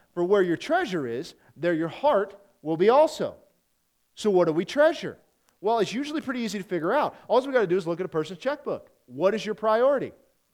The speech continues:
What are we spending all of our time, energy, and resources on? It's typically things that make us happy. We're seeking happiness. Is God a God of just making you happy? No.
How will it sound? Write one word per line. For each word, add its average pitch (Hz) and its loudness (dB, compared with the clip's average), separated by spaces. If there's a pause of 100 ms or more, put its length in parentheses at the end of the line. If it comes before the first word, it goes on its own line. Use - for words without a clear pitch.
(280)
What 190 4
are 262 8
we 233 -4
spending 220 -6
all 202 2
of 214 -2
our 220 2
time, 220 -2
energy, 214 -4
and 175 -6
resources 196 -8
on? 87 -18 (680)
It's 160 -8
typically 170 -6 (240)
things 165 -6
that 175 0
make 131 -10
us 147 -14 (200)
happy. 233 -14 (640)
We're 170 -8
seeking 180 -8
happiness. 175 -8
Is 127 -12
God 190 2 (260)
a 160 -2
God 165 0
of 147 -2
just 165 -10
making 165 -6
you 165 -4
happy? 190 -10 (360)
No. 302 -10